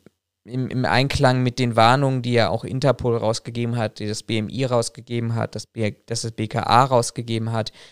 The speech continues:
dass die Stimmung angeheizt ist. Ähm,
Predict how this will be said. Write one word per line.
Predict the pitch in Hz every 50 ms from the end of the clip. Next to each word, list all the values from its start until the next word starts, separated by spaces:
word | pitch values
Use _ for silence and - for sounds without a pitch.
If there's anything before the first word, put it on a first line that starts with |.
| _ _ _
dass | - - -
die | - 123
Stimmung | - - - 139 135 123 117 110 - -
angeheizt | 120 135 160 175 165 175 156 147 160 151 151 156 156 - - -
ist. | - - 160 202 - - - - _ - _ _ _ _ _ _ _ -
Ähm, | 127 131 135 131 131 131 131 131 127 117